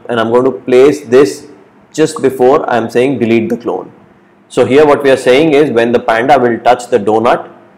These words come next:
the donut sprite will gradually disappear.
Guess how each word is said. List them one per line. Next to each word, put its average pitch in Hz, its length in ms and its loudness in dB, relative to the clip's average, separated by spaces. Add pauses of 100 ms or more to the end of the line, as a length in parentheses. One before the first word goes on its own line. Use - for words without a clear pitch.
(180)
the 120 280 0
donut 147 680 0
sprite 123 560 0
will 127 300 0
gradually 123 800 2
disappear. 98 500 -6